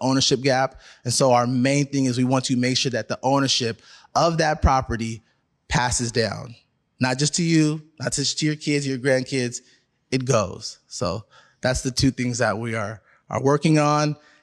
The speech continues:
And to answer your question about five years, um, I was just talking with somebody about this, and I think that once people see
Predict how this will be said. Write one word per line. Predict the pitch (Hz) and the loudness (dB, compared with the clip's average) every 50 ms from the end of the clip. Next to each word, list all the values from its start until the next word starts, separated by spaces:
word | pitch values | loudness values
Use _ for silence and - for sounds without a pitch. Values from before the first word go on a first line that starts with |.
| _ - - | _ -4 -2
And | 131 127 - | -2 0 -2
to | - - _ - | -4 -8 _ -4
answer | 135 143 147 151 - 160 | -2 -2 -2 -2 -2 0
your | 147 151 | -2 -2
question | - - - 156 131 123 - - - 127 123 | -2 0 0 2 2 2 0 0 -2 -2 -2
about | 113 131 110 107 - - | -2 -2 -4 -4 -2 0
five | 135 123 123 123 120 113 | 2 2 2 2 0 -2
years, | 117 117 113 110 107 107 113 - - _ _ _ - - - - _ _ _ _ - | -4 -4 -4 -4 -6 -6 -8 -8 -10 _ _ _ -20 -20 -20 -20 _ _ _ _ -2
um, | 139 135 131 127 127 120 113 113 110 107 - | 0 2 2 2 2 0 -2 -4 -6 -4 0
I | 131 143 | 2 2
was | 139 131 123 - | 2 2 2 2
just | 151 156 - | 0 2 2
talking | - 156 143 - 147 | 2 2 2 2 0
with | 139 | 0
somebody | - 156 143 143 131 135 | 2 2 2 2 2 2
about | 123 131 131 127 123 - | 2 2 2 0 0 2
this, | 143 135 131 131 - - - - - | 2 2 2 2 0 -2 -4 -4 -4
and | 131 135 131 127 127 123 120 117 113 - - - - - - - - - - _ _ _ _ _ _ - | -2 0 2 2 2 2 2 0 -2 -6 -10 -16 -16 -16 -16 -18 -18 -20 -20 _ _ _ _ _ _ -4
I | - 143 | -2 -2
think | 151 - 170 160 156 156 - | 0 2 2 2 2 2 2
that | 165 147 135 131 131 - - - | 2 2 2 2 0 -2 -4 -6
once | 120 127 139 139 147 160 165 165 - - - - - - | -2 2 2 4 4 2 0 0 -2 -4 -6 -8 -6 -2
people | - 175 170 160 - 151 | 2 2 2 4 2 2
see | 143 - - - 160 147 143 139 139 131 127 123 131 | 0 2 2 4 4 4 4 4 4 2 2 0 -4